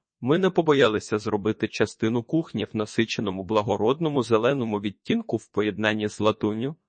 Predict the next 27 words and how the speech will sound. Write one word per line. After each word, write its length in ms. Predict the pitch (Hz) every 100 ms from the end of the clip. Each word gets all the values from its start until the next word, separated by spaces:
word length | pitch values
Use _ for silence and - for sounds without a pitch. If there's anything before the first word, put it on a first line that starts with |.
| _
Зелений 500 | - 110 131 185 170
буфет 380 | 131 104 101 -
спочатку 720 | - - - 104 107 - 101
був 220 | 104 107
з 80 | -
прозорим 540 | - 110 110 107 104
склом, 420 | - - 104 104 - _ _
але 180 | 113 113
ми 140 | 151 185
його 260 | 170 135
затонували, 720 | 113 107 104 104 113 180 135 - _ -
вийшло 440 | 120 120 - 107
дуже 280 | 113 110 104
красиво 580 | - 104 - 110 104 -
і 140 | 120 -
ефектно. 640 | 110 104 107 - 107 101 _ _
Кухня 400 | - 160 - 185
була 300 | 151 113 107
зроблена 540 | 104 120 151 165 151 131
на 140 | 110
замовлення, 680 | 107 104 123 160 165 160 147 _
в 220 | - - -
центрі 440 | 127 113 110 110
розташували 720 | 104 - - - 107 175 175
острів 480 | - 147 - 143 131
для 140 | 117 107
того, 400 | 101 98 156